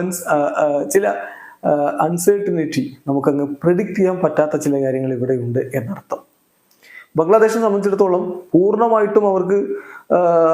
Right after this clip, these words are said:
ഒരു ഗ്ലൂമി ആയിട്ടുള്ള സിറ്റുവേഷൻ ഒന്നുമല്ല. കഴിഞ്ഞ കളിയിൽ ഇപ്പം നജ്മുൽ ഹുസൈൻ ഷാൻഡോ ഫോമിലേക്ക് വരുന്ന കാഴ്ച കണ്ടു. രണ്ടാം ഇന്നിങ്സിൽ അദ്ദേഹത്തിന് എൺപത്തിരണ്ട് റൺസ്. അതുപോലെ തന്നെ അവരുടെ ഓപ്പണർമാർ നല്ല രൂപത്തിൽ സ്റ്റാർട്ട് ചെയ്യുന്നത് കണ്ടു. ഷാക്കിബ് അൽ ഹസനും ലിറ്റൻ ദാസും മെഹദി ഹസൻ മിറാസും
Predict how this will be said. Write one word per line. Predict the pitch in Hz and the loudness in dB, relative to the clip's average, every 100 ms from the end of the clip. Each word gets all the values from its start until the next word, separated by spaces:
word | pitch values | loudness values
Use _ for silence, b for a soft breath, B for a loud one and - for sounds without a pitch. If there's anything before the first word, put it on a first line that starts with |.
| 165 - | 0 0
ഒരു | 180 180 180 | 0 0 0
ഗ്ലൂമി | 170 180 170 | 0 2 2
ആയിട്ടുള്ള | 165 156 156 151 170 302 - - 165 | 0 0 -2 -2 -4 -8 -12 -6 -2
സിറ്റുവേഷൻ | 180 170 165 170 | 0 2 2 0
ഒന്നുമല്ല. | 156 151 120 - - _ | -2 -2 -2 -6 -10 _
കഴിഞ്ഞ | 143 143 143 | 0 0 0
കളിയിൽ | 147 139 147 147 147 B B B 151 | 0 2 2 0 -2 B B B 0
ഇപ്പം | 143 147 139 - | 2 0 -2 0
നജ്മുൽ | 147 151 151 | 0 2 0
ഹുസൈൻ | - 139 151 147 | -2 0 2 0
ഷാൻഡോ | 147 135 143 151 151 - - | 0 -2 2 2 0 -4 -2
ഫോമിലേക്ക് | 143 143 143 147 | -2 0 -2 0
വരുന്ന | 139 143 | 0 0
കാഴ്ച | 131 131 147 | -2 -2 0
കണ്ടു. | 135 135 131 | 0 0 0
രണ്ടാം | 127 135 135 | 0 0 -2
ഇന്നിങ്സിൽ | 131 127 139 | -4 -4 -4
അദ്ദേഹത്തിന് | 123 139 139 | -4 -4 -4
എൺപത്തിരണ്ട് | 131 127 147 143 139 135 | -4 0 -2 0 -2 -2
റൺസ്. | 127 120 147 - _ _ B B B B B B B - | -4 -6 -8 -10 _ _ B B B B B B B 0
അതുപോലെ | 180 214 202 | 2 4 4
തന്നെ | 190 | 2
അവരുടെ | 185 170 | 2 4
ഓപ്പണർമാർ | 156 151 202 190 185 180 | 2 2 2 2 4 4
നല്ല | 165 | 2
രൂപത്തിൽ | 165 165 160 | 2 0 0
സ്റ്റാർട്ട് | 156 147 139 | 2 2 2
ചെയ്യുന്നത് | 151 147 139 | 0 0 0
കണ്ടു. | 131 123 131 | -2 -2 -2
ഷാക്കിബ് | - 147 143 175 | 0 0 2 2
അൽ | 175 | 2
ഹസനും | 170 170 | 0 -2
ലിറ്റൻ | 160 156 185 | -4 0 2
ദാസും | 165 156 165 | 2 2 0
മെഹദി | 156 147 170 | -2 2 2
ഹസൻ | 165 160 | 0 0
മിറാസും | 156 151 151 151 147 | 2 2 2 -2 -8